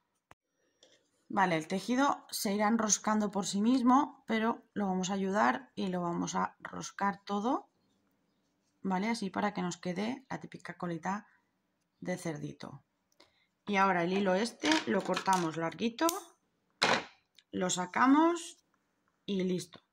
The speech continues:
Ahora ya vamos a juntar todas las piezas. Vamos a coger lo que sería el cuerpo, o la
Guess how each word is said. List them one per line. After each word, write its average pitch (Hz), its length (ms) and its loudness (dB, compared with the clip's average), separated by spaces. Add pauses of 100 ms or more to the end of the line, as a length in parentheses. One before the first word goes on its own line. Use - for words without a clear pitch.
(160)
Ahora 180 260 -2
ya 311 320 4
vamos 220 240 0
a 208 60 -6
juntar 190 320 -2
todas 175 240 -4
las 151 160 -10
piezas. - 500 -20 (720)
Vamos 220 220 4
a 214 100 2
coger 185 440 0
lo 185 120 -2
que 175 80 -4
sería 180 280 0
el 175 140 -4
cuerpo, 233 340 0
o 220 120 4
la 175 380 -4